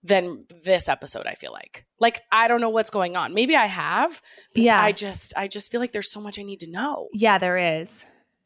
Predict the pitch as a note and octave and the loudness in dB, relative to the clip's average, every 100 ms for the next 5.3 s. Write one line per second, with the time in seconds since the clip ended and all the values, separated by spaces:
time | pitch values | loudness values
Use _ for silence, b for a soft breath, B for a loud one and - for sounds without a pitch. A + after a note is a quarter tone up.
0 | _ - G3 D3 B3 A#3+ G#3 G#3+ G3+ F#3+ | _ 0 2 4 4 4 4 2 4 4
1 | F3 - G3+ G#3 G#3+ G#3 G3+ - G#3+ F3 | 4 0 -2 0 -2 -2 -4 -4 -2 -2
2 | D#3 D#3 - B B B - G#3 G3 F3+ | -2 -6 -12 B B B 2 4 6 6
3 | E3+ D#3+ D#3 - _ _ _ _ _ - | 4 0 -8 -14 _ _ _ _ _ -16
4 | - _ _ _ _ - G#3+ G3+ G3 F#3+ | -16 _ _ _ _ 2 4 6 4 2
5 | G3 G3 | -2 -8